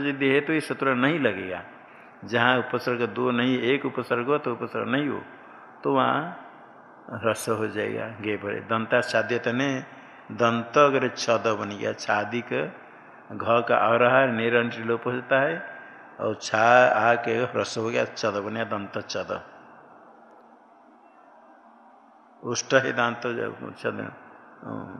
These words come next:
ढकने वाला। आ कुर्वन्ति अस्मिन् अधिकरण अर्थ में आंग पूर्वक क्री धातु से घ हो गया,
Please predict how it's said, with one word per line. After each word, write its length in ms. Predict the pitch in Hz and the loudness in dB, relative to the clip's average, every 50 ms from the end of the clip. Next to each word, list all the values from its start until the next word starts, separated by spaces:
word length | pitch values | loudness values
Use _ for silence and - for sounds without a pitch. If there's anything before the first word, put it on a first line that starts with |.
| 104 113 117 117 113 107 107 104 98 | -14 -14 -14 -12 -12 -10 -8 -4 -2
ढकने 280 | 113 107 - 113 104 98 | -2 -2 -2 -4 -4 -4
वाला। 320 | 98 95 98 107 107 123 - - - - - - - - - - - - - - - | -4 -4 -4 -6 -10 -12 -14 -18 -20 -20 -20 -20 -20 -20 -20 -20 -20 -20 -20 -16 -8
आ 400 | - 113 117 123 127 131 139 139 139 135 - | -4 2 6 8 10 10 10 8 6 2 0
कुर्वन्ति 500 | 127 120 120 123 139 143 143 139 - 120 | 0 0 2 4 4 2 2 2 2 2
अस्मिन् 420 | 117 - - 139 135 135 127 120 | 2 2 0 -2 0 0 0 0
अधिकरण 480 | 117 - 110 110 120 135 127 139 127 123 | 0 0 0 0 0 0 2 2 2 4
अर्थ 240 | 123 120 117 - 131 | 2 2 2 0 -2
में 200 | 123 117 104 90 85 - - - - - - - - - - - - - | -2 -2 -4 -8 -10 -14 -18 -20 -20 -20 -20 -20 -20 -20 -20 -16 -10 -4
आंग 360 | - 113 120 123 131 139 135 | 0 4 6 6 6 4 2
पूर्वक 340 | - - 139 135 131 127 131 120 120 - | -2 0 0 0 0 0 -2 -4 -2 0
क्री 140 | 127 127 | 0 0
धातु 260 | 123 117 120 127 120 - | 2 2 2 0 0 0
से 140 | - 127 | -2 -4
घ 120 | 107 101 120 | -2 0 0
हो 260 | 110 110 110 107 98 | 2 2 2 0 -2
गया, 280 | 98 98 98 95 98 | -6 -6 -8 -8 -8